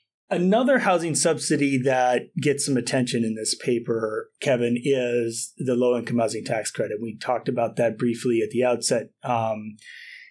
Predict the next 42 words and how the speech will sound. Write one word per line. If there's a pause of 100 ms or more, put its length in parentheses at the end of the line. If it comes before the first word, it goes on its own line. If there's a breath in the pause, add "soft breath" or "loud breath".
(380 loud breath)
as
we
discussed,
it's
a
tax
credit
that
is
the
main
source
of
funding
for
below
market
rate
housing
production
in
this
country. (640 loud breath)
And (100)
what
you
do
in
this
paper,
uh, (180)
with
regards
to
the
low-income
housing
tax
credit
program
is
that